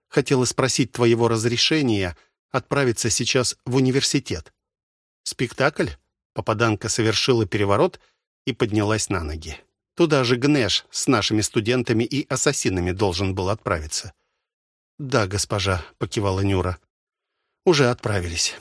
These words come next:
Там им не только студенческий театр покажут. Обещали, что по распоряжению госпожи Кары выступит и труппа императорского театра. Говорят, сама Камина в одной из ролей".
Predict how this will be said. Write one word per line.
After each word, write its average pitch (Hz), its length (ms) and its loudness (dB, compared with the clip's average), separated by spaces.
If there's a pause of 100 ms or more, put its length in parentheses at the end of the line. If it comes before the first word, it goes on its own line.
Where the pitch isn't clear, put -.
(300)
Там 165 340 2
им 147 240 2 (160)
не 135 120 4
только 170 340 0
студенческий 110 640 0
театр 104 360 -2
покажут. 98 580 -4 (100)
Обещали, 127 520 0
что 127 300 -2
по - 160 -6
распоряжению 135 720 0
госпожи 127 440 0
Кары 143 420 0 (320)
выступит 127 680 0
и 139 80 2
труппа 151 480 -2
императорского 123 840 2
театра. 113 560 -2 (540)
Говорят, 123 420 2 (200)
сама 123 340 0
Камина 117 600 2
в 110 80 2
одной 110 320 2
из 113 220 -2
ролей". 107 460 -2